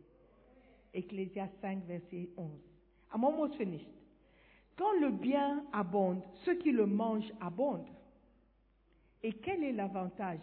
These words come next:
À quel avantage en revient, revient-il à son possesseur ? Tu cherches à être plus riche, mais quand tu es plus riche, les gens qui mangent ton argent là,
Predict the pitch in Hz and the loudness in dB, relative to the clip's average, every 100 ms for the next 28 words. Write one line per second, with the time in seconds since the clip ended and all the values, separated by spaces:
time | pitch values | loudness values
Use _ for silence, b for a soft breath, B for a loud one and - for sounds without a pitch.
0 | - 202 - 302 330 220 202 196 208 185 | -8 -10 -6 -6 -4 -4 -4 -4 -4 -6
1 | 170 - B B - 220 196 202 196 196 | -8 -14 B B -6 -4 -2 -4 -4 -6
2 | 196 - - 170 214 214 226 214 - 180 | -8 -16 -18 -6 -4 -4 -4 -6 -6 -8
3 | 180 B B B - 175 - 196 196 190 | -8 B B B -14 -12 -8 -8 -6 -10
4 | 160 170 165 170 151 151 - _ _ b | -10 -10 -12 -14 -14 -18 -20 _ _ b
5 | b b - 381 - 427 427 381 339 370 | b b -6 -4 0 2 2 -2 0 2
6 | 370 370 370 320 311 - - B B 285 | 2 2 2 2 0 -2 -12 B B -6
7 | 381 392 370 330 - 330 302 302 - B | -2 2 4 4 4 0 2 0 -2 B
8 | B - 247 320 349 277 240 254 262 - | B -8 -4 -4 -6 -4 -4 -2 -2 -4
9 | 226 214 202 208 214 | -4 -4 -4 -4 -6